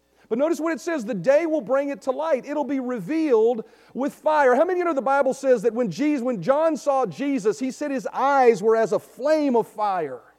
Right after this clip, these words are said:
The holiness and purity that is in the eyes of God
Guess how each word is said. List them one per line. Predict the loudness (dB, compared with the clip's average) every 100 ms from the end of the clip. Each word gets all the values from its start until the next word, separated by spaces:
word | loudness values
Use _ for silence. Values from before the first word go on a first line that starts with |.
| _ _ _ _ _ _ _ _ _ _ -4
The |
holiness | 2 8 8 8 4 2 0
and | -4 -4
purity | -2 0 2 0 -2 -2 6
that | 6
is | 6
in | 2 2
the | 4
eyes | 4 6 4 4
of | 0 4
God | 6 8 6 4